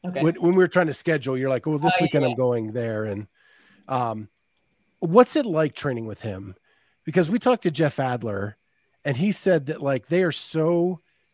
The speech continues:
Speaker 2: different from each other, the two of them.
Speaker 1: Oh, yeah.
Speaker 2: But, but he loves Pat, and he loves, like, that he's so laid back and so cool. But, and he, it's even to the point where, like, if he loses to him, he's like, "You know what? That's,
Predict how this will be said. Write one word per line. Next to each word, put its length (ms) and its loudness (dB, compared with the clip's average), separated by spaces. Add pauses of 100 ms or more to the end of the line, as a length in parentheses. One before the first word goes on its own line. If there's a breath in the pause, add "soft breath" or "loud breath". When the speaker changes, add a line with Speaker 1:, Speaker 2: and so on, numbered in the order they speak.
(120)
Speaker 2:
different 520 -4
from 220 -6
each 200 -6
other, 280 -8
the 120 -10
two 220 -6
of 60 -6
them. 360 -4 (360)
Speaker 1:
Oh, 140 2
yeah. 300 -2 (140)
Speaker 2:
But, 300 2 (580)
but 300 0 (220)
he 220 -4
loves 340 0
Pat, 420 -6
and 120 -4
he 100 -4
loves, 480 -2
like, 380 -6
that 100 -6
he's 140 -4
so 180 -4
laid 240 -4
back 320 -6
and 100 -8
so 200 -6
cool. 480 -4 (520 soft breath)
But, 160 0
and 160 0
he, 100 4 (120)
it's 220 -4
even 160 -2
to 80 -2
the 100 -2
point 220 2
where, 80 2
like, 180 0 (220 soft breath)
if 120 -6
he 100 -2
loses 340 0
to 140 -2
him, 80 2
he's 120 0
like, 180 0
"You 120 -4
know 100 0
what? 200 -4
That's, 360 -10